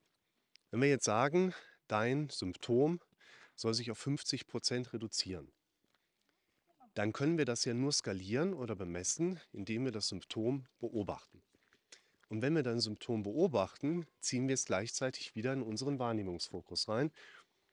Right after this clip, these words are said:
Und wenn wir den in unserem Wahrnehmungsfokus haben, machen wir sie in der Regel auch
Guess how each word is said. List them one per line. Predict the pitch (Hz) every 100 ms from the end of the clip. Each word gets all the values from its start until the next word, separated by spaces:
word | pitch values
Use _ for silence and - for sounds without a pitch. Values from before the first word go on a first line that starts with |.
| -
Und | 117 113 - 131
wenn | 120 127
wir | 123
den | 120
in | 120
unserem | 110 107 95
Wahrnehmungsfokus | 90 110 127 127 135 123 135 -
haben, | 127 131 147 143 -
machen | 95 98 123
wir | 120
sie | 117
in | 117
der | 95
Regel | 92 110
auch | 110 120